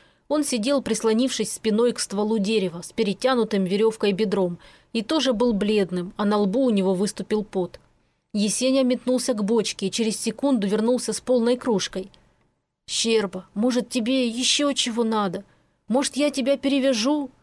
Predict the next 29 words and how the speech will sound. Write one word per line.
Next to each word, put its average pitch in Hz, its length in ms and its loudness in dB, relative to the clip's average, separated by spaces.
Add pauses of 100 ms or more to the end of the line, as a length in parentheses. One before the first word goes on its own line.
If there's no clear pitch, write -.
(420)
Щерба 220 380 0
посмеялся 214 840 0
и 220 180 0
залпом 214 520 0
выпил 196 340 0
всю 196 280 -4
воду. 175 400 -6 (500)
"Ещё 202 520 2
принеси, 196 720 -2 (280)
перевяжет 208 760 0
он. 175 220 -8 (120)
Может, 254 280 2
ты 269 100 0
зашьёшь?" 247 720 0 (840)
Есеня 254 520 2
опустил 247 460 0
глаза 220 460 2
и 233 120 4
увидел 220 380 0
широкую 233 540 2
рану 233 300 4
выше 202 340 0
колена, 196 540 0
с - 140 -10
вывернутым 214 680 2
наружу 202 340 2
неестественно 208 880 0
красным 202 440 -2
мясом 190 500 -2